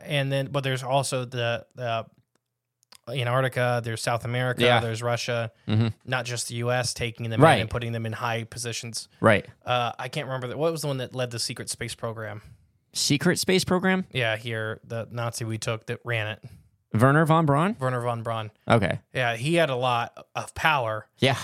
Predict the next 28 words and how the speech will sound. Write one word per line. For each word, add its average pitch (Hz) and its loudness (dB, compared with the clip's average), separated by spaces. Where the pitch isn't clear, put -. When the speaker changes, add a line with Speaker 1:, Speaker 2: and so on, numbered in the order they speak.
Speaker 1:
He 131 0
had 135 0
a 139 0
lot 139 4
of 117 -4
power. 110 -6
And 123 -4
even 135 -2
some 131 -2
government 127 -2
generals, 131 -2
like, 113 -4
had 123 -4
problems 117 -2
with 113 -6
him 113 -6
and 117 -8
him, 117 -6
like, 117 -12
getting 120 -6
them 110 -6
in 104 -10
trouble. - -10
Speaker 2:
Then 123 6
we 123 6
created 120 2
the 101 0
space - -2